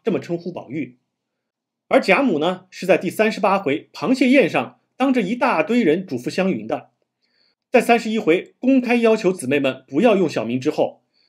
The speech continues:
贾母在这里说的肯定是大名。而黛玉呢，私下一贯都是叫宝玉的，但是在六十七回，她用了“宝哥哥”这个称呼，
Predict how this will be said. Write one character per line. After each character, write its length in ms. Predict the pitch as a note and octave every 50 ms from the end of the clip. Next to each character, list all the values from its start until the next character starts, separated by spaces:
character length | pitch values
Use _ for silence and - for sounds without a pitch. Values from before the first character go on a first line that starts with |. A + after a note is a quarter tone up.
| _ _ _
贾 240 | - D#3 D3 B3+ C4+
母 120 | B3 E3
在 120 | C3+ E3
这 140 | E3+ D4 C#4+
里 100 | F#3 B2+
说 180 | B2 - E3 D3
的 220 | C#3+ - - - _
肯 220 | - - G#2 G2+
定 120 | D#3+ E3+
是 120 | - - C#3
大 180 | - C#3+ B2
名。 260 | G#2+ G#2 G2+ G#2 - _ _ _ _ _ _ _ _ _ _ _ _ _ _ _ _
而 140 | - E3 G#3
黛 140 | A#3 B3 A#3
玉 160 | A3+ A3+ G#3
呢， 260 | F3 E3 E3+ E3+ - _
私 200 | - - - A3+
下 180 | G3+ A#3+ F3 C#3
一 140 | C3 D#3
贯 220 | G3 A3+ B3 F3+ -
都 100 | F3+ F3+
是 120 | F3+ F#3
叫 160 | E3+ A3+ F3+
宝 280 | C3+ - C#3+ - - G#2+
玉 160 | C3 G3 E3+
的， 220 | - G#2 - - _ _ _ _ _ _ _ _ _ _ _
但 120 | _ G#3+ F#3+
是 120 | - G3
在 100 | G3+ G3
六 100 | A3 A#3+
十 100 | - G3+ F#3+
七 160 | - C4+ C4+
回， 340 | - C#3 A#2+ A#2+ - - _ _ _ _
她 120 | - D#3
用 160 | E3 F3 D#3
了 280 | C3+ A#2+ - - - _ _ _ _ _
“宝 260 | _ C3 G#2+ G2+ G2 G#2+
哥 240 | - A#3 B3+ C#4+
哥” 220 | B3+ A3 C#3 - - -
这 80 | D3
个 120 | - A#2+ A2+
称 160 | - B2+ B2
呼， 340 | B2 B2 A#2 A2+ - -